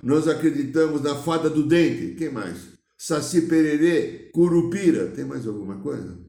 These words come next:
Sei lá, se tiver depois você fala, ou escreva aí. <laughs> Não temos maturidade como nação,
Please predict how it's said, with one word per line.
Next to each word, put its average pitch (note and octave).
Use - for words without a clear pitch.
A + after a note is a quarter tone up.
Sei D#3+
lá, F#2
se -
tiver B2
depois B2+
você A2+
fala, -
ou A2+
escreva A#2+
aí. G2
<laughs> -
Não B2
temos A#2+
maturidade G#2
como F2
nação, E2+